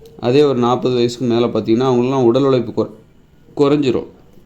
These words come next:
சின்ன பசங்க நல்லா ஓடுவாங்க, ஆடுவாங்க, விளையாடுவாங்க, அதனால நல்லா பேசுவாங்க.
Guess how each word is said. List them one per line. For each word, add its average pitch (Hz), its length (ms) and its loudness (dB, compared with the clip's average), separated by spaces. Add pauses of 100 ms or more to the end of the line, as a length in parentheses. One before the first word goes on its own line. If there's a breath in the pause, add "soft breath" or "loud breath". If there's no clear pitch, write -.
(1040 soft breath)
சின்ன 143 260 -2
பசங்க 135 280 -2
நல்லா 131 260 2
ஓடுவாங்க, 120 460 2
ஆடுவாங்க, 117 480 2
விளையாடுவாங்க, 107 460 0
அதனால 107 140 0
நல்லா 113 280 0
பேசுவாங்க. 101 560 -6